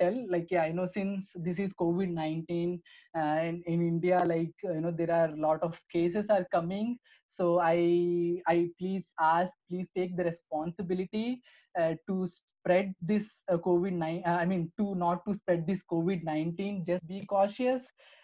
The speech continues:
And I salute, uh, from this, uh, presentation, uh, from the team of C R I, I salute all the medical workers or the sa-, you know, the people who are working very hard by affording their lives, uh,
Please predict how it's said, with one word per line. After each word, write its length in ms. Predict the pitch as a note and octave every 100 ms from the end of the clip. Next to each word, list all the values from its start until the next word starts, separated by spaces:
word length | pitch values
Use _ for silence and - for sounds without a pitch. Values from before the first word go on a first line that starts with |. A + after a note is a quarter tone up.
| _
And 520 | G3 F3+ F#3+ F#3+ G3
I 220 | F#3+ F#3 G#3
salute, 680 | G#3+ F#3 G3+ G#3+ A3+ A3 A3+
uh, 220 | F#3+ F3+ F3+
from 320 | F#3+ F3+ F#3
this, 240 | G#3 G3+ -
uh, 100 | F3
presentation, 800 | F3 E3 G3 F3+ F3+ F3 G3+ G3
uh, 180 | E3 E3+ -
from 240 | F#3+ F#3
the 280 | G3 F#3 F3+
team 200 | F#3+ F3+
of 120 | F3+ -
C 200 | - F3+
R 200 | G3 F#3
I, 200 | E3+ E3+ - -
I 100 | F3
salute 440 | F3 E3 F3+ G3+
all 300 | G#3 D#3+ F3+
the 120 | G3 G#3
medical 440 | F#3 F3 G3+ G#3+
workers 680 | E3+ F3 E3+ F#3+ F#3 F#3 F3+
or 180 | F3 E3
the 120 | F3
sa-, 220 | F3 F3
you 80 | E3+
know, 280 | E3+ F3+ F3
the 320 | D#3+ E3+ E3 D#3+ _
people 280 | F#3+ F3+ F#3+
who 180 | F3 F#3
are 180 | F#3 D#3+
working 400 | E3+ F3+ G#3+ F3+
very 320 | E3 F3+ A3
hard 500 | F#3 E3 D#3+ F3 F3 - - - _
by 160 | E3 F3
affording 600 | D#3+ E3 F3+ F#3 G3 F#3+
their 160 | F#3+ F3
lives, 680 | E3+ E3 F3 F3+ A3 - - _ _ -
uh, 320 | F3 E3+ F3